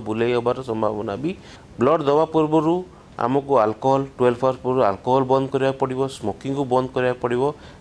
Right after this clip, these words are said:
ଏବଂ କୌଣସି ପ୍ରକାର ଫ୍ୟାଟି ଡାଏଟ୍ ନେଇକି ଆମେ ଡୋନେସନ୍ କରିବାକୁ ଯିବା ନାହିଁ।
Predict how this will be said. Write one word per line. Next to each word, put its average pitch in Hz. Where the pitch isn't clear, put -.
ଏବଂ 120
କୌଣସି 151
ପ୍ରକାର 151
ଫ୍ୟାଟି 127
ଡାଏଟ୍ 139
ନେଇକି 120
ଆମେ 123
ଡୋନେସନ୍ 117
କରିବାକୁ 113
ଯିବା 107
ନାହିଁ। 101